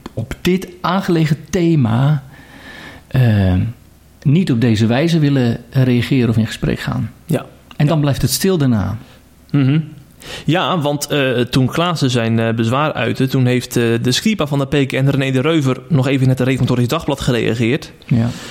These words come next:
Speaker 2: Ehm, dat het gesprek in de lokale gemeente gevoerd moet worden en dat het niet gediend is met grote statements.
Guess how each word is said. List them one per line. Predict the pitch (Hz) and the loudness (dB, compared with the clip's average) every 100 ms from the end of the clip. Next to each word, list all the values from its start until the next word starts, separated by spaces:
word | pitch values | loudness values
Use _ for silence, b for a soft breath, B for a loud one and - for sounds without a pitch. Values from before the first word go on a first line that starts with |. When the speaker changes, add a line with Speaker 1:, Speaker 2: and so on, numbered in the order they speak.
| B B | B B
Speaker 2:
Ehm, | - 123 120 117 117 117 113 113 113 | -2 0 2 2 2 2 2 2 2
dat | 113 123 | 2 0
het | - | -4
gesprek | - - 170 156 | -4 -2 -2 -4
in | - 160 127 | -2 2 2
de | 123 | 2
lokale | 131 151 127 | 0 0 0
gemeente | 127 143 170 | 0 0 0
gevoerd | 160 - 160 160 | -2 0 0 0
moet | 143 | 0
worden | 147 151 | 2 2
en | 156 | 0
dat | 151 | 2
het | 135 | 0
niet | 160 | 0
gediend | 147 135 175 156 | 0 0 2 2
is | |
met | 151 - | 0 0
grote | 160 147 139 | -2 -2 -4
statements. | - 190 170 131 120 104 - - - | -2 -2 0 0 0 0 -2 -4 -8